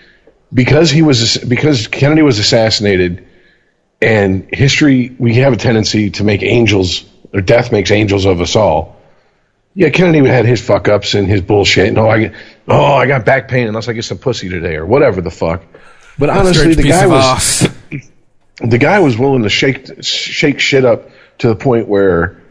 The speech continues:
Speaker 1: the military, the F B I, the C I A were all going, "Whoa, wait a minute, hold on a sec. This, this isn't the status quo here." It's like he's the, he,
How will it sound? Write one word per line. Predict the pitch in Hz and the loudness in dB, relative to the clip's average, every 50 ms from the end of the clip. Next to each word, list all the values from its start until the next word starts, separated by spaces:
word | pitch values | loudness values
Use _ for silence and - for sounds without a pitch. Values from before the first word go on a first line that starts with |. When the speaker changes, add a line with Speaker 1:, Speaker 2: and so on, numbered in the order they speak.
| _ _ _ _ _ _ _ _ _ _ _ _ _ _ _ _ _ - _ _ _ _ - | _ _ _ _ _ _ _ _ _ _ _ _ _ _ _ _ _ -20 _ _ _ _ -8
Speaker 1:
the | 107 104 107 | -2 0 0
military, | 98 101 110 123 139 156 139 - 165 156 151 151 151 151 151 151 147 143 - - _ - | 2 2 2 2 2 2 0 0 0 2 2 2 2 0 0 -2 -4 -8 -14 -20 _ -8
the | - 175 - 131 | -4 0 2 2
F | 143 143 - - | 2 0 -2 -2
B | 143 139 135 131 | 0 0 2 2
I, | 123 120 120 113 110 113 110 110 113 110 - _ _ _ _ _ _ _ _ _ _ - | 2 2 0 2 2 0 0 -2 -4 -6 -12 _ _ _ _ _ _ _ _ _ _ -12
the | - - | -8 -4
C | - - 135 143 143 139 | -2 0 2 2 2 2
I | 131 123 113 | 2 2 2
A | 107 101 95 90 90 87 85 85 87 - - _ _ _ _ _ _ _ _ - | 2 2 2 2 2 0 -2 -4 -6 -12 -18 _ _ _ _ _ _ _ _ -6
were | - 98 - - - | -2 -2 -2 0 2
all | 143 156 156 147 143 | 2 4 4 4 2
going, | 117 117 107 98 85 80 78 73 | 2 2 2 2 0 -2 -2 -2
"Whoa, | 87 117 135 139 135 131 120 101 | 0 2 4 4 4 4 4 4
wait | 98 117 131 | 4 2 2
a | 123 | 2
minute, | 101 87 90 92 - | 2 0 0 0 -2
hold | - 104 120 | -2 -2 0
on | 113 92 | 0 0
a | |
sec. | 85 - 87 87 87 - - | 0 0 0 0 -2 -2 -2
This, | 98 110 - - - - | -2 -2 -2 -2 -4 -2
this | - 107 110 - | -2 0 0 2
isn't | 143 139 127 127 117 | 2 2 2 2 2
the | - 101 | 0 0
status | - - 104 95 92 85 - | 0 2 2 2 2 0 0
quo | - 107 107 104 92 | 0 0 2 2 0
here." | 78 76 58 65 - - - - _ _ _ _ _ _ _ _ _ | 0 -2 -4 -4 -8 -12 -14 -20 _ _ _ _ _ _ _ _ _
It's | - - 131 185 | -4 -2 0 2
like | 185 160 | 2 2
he's | 143 170 170 147 | 2 2 2 2
the, | 151 160 147 | 2 0 2
he, | - 139 143 135 - - | 2 0 0 0 -2 -8